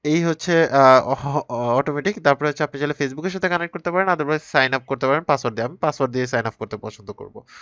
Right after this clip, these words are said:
So ক্লিক করে দিলাম। এখানে হচ্ছে নাম্বার শো করছে এবং পাসওয়ার্ড দিতে হবে। পাসওয়ার্ড হচ্ছে ছয়, ছয় ডিজিটের মধ্যে আপনি, আহ, বা এর উপরে যদি চান দিতে পারেন, but ছয় ডিজিটের মধ্যে আপনি হচ্ছে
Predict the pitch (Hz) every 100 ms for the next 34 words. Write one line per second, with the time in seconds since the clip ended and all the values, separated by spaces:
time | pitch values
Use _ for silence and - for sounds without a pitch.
0 | - _ 151 143 151 - 147 147 151 202
1 | _ - - - 165 170 165 185 156 151
2 | 170 190 - 156 214 311 151 143 143 143
3 | 147 135 131 139 139 175 156 147 151 151
4 | 156 - 170 160 - - - - 165 135
5 | 127 185 165 165 165 160 165 151 147 156
6 | 147 143 143 147 123 120 113 120 117 135
7 | 135 127 135 131 135 131 127 131 127 127
8 | 185 156 - - 143 135 127 131 127 120
9 | 123 123 113 117 120 117 - 117 104